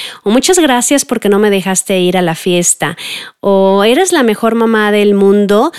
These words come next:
porque me das consejos a cada rato". Pues claro que no, los hijos no les va a gustar.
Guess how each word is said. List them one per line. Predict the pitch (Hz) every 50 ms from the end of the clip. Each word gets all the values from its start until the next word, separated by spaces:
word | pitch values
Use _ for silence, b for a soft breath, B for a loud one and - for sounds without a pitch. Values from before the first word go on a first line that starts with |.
| B B B
porque | - 208 202 202 - - 208 196 196
me | 196 196
das | 196 202 202 -
consejos | - - 233 233 214 220 208 202 - - - 214 220 247 247 - - - -
a | - 175
cada | - 196 190 190 190
rato". | 190 202 196 185 185 - 180
Pues | - - -
claro | - 339 349 370 415 415
que | - 254
no, | 214 208 208 226 226 - b b b b b b
los | - 196 196 - - -
hijos | 226 208 - 254 269 302 - - - -
no | - 185 180 190
les | 254 277 269
va | 262
a |
gustar. | 262 254 226 - - - 180 196 214 185